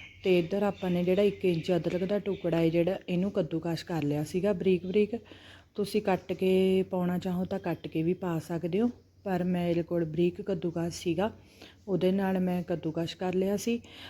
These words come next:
ਤੁਸੀਂ ਇਹਦੇ ਵਿੱਚ ਜੇਕਰ ਲਸਣ ਪਾਉਣਾ ਚਾਹੋ ਤਾਂ ਉਹ ਵੀ ਪਾ ਸਕਦੇ ਹੋ, ਪਰ ਗਰਮੀ ਦੇ ਵਿੱਚ ਕੀ ਆ ਕਿ ਆਪਾਂ ਲਸਣ ਦਾ ਇਸਤੇਮਾਲ ਆ ਜਿਹੜਾ ਘੱਟ ਕਰਦੇ ਹਾਂ, ਸੋ ਇਸ ਕਰਕੇ ਮੈਂ ਇਹਦੇ ਵਿੱਚ ਲਸਣ ਨਹੀਂ ਐਡ ਕਰ, ਕੀਤਾ ਹੈਗਾ।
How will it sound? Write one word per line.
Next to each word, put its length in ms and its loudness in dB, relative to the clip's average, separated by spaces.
ਤੁਸੀਂ 320 4
ਇਹਦੇ 180 8
ਵਿੱਚ 360 4
ਜੇਕਰ 580 4
ਲਸਣ 340 2
ਪਾਉਣਾ 320 -2
ਚਾਹੋ 300 0
ਤਾਂ 140 0
ਉਹ 100 2
ਵੀ 100 2
ਪਾ 260 0
ਸਕਦੇ 400 2
ਹੋ, 120 8
ਪਰ 200 0
ਗਰਮੀ 440 2
ਦੇ 140 2
ਵਿੱਚ 340 0
ਕੀ 280 0
ਆ 100 2
ਕਿ 180 -4
ਆਪਾਂ 320 -2
ਲਸਣ 380 0
ਦਾ 100 0
ਇਸਤੇਮਾਲ 460 -2
ਆ 80 2
ਜਿਹੜਾ 240 2
ਘੱਟ 180 -4
ਕਰਦੇ 400 -4
ਹਾਂ, 100 -2
ਸੋ 140 -4
ਇਸ 160 -2
ਕਰਕੇ 320 -2
ਮੈਂ 160 2
ਇਹਦੇ 120 2
ਵਿੱਚ 200 -2
ਲਸਣ 360 0
ਨਹੀਂ 180 2
ਐਡ 200 0
ਕਰ, 180 -4
ਕੀਤਾ 340 -4
ਹੈਗਾ। 280 2